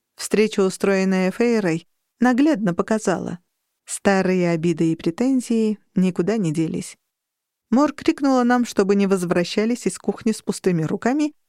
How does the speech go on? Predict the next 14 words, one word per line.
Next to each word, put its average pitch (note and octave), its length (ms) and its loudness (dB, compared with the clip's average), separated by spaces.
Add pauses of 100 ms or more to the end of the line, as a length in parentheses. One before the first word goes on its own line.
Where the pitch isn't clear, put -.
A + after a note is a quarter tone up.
(140)
и F#3 100 2
захватили F#3 560 0
побольше E3+ 480 -2
хлеба. G3 400 -4 (600)
Я G#3 240 2
улыбнулся, G3 680 0 (340)
потом D#4+ 240 0
еще A3+ 360 0
шире, B3+ 480 -2
услышав F#3 460 -4
новые F#3+ 420 0
всплески - 520 -4
смеха F3+ 420 -4
Фейры. F3+ 520 -4